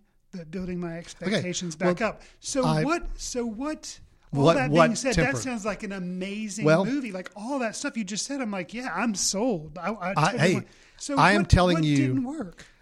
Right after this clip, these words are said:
Speaker 1: What
Speaker 2: um,
Speaker 1: didn't work? Without, I guess, spoiler
Speaker 2: Sure.
Speaker 1: territory,
Speaker 2: Um,
Speaker 1: but
Speaker 2: I, what I just described to you with the setup of the film is what I said. I think it's a great story.
Speaker 1: Okay.
Speaker 2: A great premise. And the first
Speaker 1: And you
Speaker 2: half
Speaker 1: said
Speaker 2: of the
Speaker 1: the
Speaker 2: film,
Speaker 1: acting is good?
Speaker 2: first half of the film, I'm loving this film.
Speaker 1: Okay.
Speaker 2: The, uh, we meet a young girl named Laura,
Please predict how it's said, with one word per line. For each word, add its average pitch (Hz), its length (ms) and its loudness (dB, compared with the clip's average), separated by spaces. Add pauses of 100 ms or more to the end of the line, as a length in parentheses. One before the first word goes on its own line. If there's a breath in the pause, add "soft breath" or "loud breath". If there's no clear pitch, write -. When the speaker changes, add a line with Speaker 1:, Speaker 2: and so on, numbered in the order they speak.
Speaker 1:
What 139 100 0
Speaker 2:
um, 143 260 6
Speaker 1:
didn't 147 120 -2
work? 170 280 -12
Without, 240 280 0
I 208 60 -2
guess, 202 220 -4
spoiler - 480 -4
Speaker 2:
Sure. 302 100 4
Speaker 1:
territory, 165 400 -2
Speaker 2:
Um, 170 180 6
Speaker 1:
but 180 80 -12 (220 loud breath)
Speaker 2:
I, 170 100 2
what 175 160 6
I 262 100 4
just - 200 -2
described 160 400 2
to 175 60 2
you 175 80 4
with 151 80 4
the 127 60 2
setup 151 260 2
of - 40 -8
the 160 80 0
film 147 220 2
is 120 80 2
what 135 100 4
I 156 80 2
said. 156 240 0
I 123 140 -6
think 127 160 0
it's 120 100 -4
a 117 40 -8
great 120 420 -2
story. - 400 -8 (160)
Speaker 1:
Okay. 170 140 -8
Speaker 2:
A 165 40 -4
great 151 400 0
premise. 120 540 -6 (640)
And 147 180 2
the 127 40 0
first 196 300 0
Speaker 1:
And - 60 6
you 156 40 6
Speaker 2:
half 147 80 0
Speaker 1:
said - 60 0
Speaker 2:
of - 40 0
the 139 80 2
Speaker 1:
the - 60 -4
Speaker 2:
film, 147 220 4
Speaker 1:
acting 247 200 0
is 240 120 -8
good? 277 340 -4
Speaker 2:
first 202 240 -2
half 170 160 -2
of 147 60 -2
the 131 60 -2
film, 147 320 0 (300)
I'm 127 340 0
loving 117 260 2
this 95 160 -8
film. - 300 -14
Speaker 1:
Okay. 262 300 -4 (720 soft breath)
Speaker 2:
The, 143 320 4
uh, 139 160 6
we 143 140 4
meet 147 200 4
a 147 40 2
young 139 240 0
girl 135 240 2
named 135 220 0
Laura, 110 340 -4